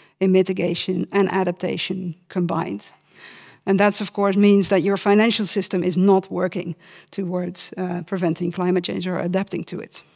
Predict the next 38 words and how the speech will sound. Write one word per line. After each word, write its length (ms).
The 100
financial 380
flows 280
for 80
mitigation 640
need 160
to 100
be 220
three 180
to 100
six 280
times 460
lower 580
by, 380
uh, 340
higher, 360
sorry, 380
uh, 260
by 200
twenty 260
thirty, 500
um, 380
compared 320
to 80
now 320
in 120
order 180
to 140
limit 300
warming 340
to 100
one 140
and 80
a 40
half 180
or 80
two 200
degrees. 500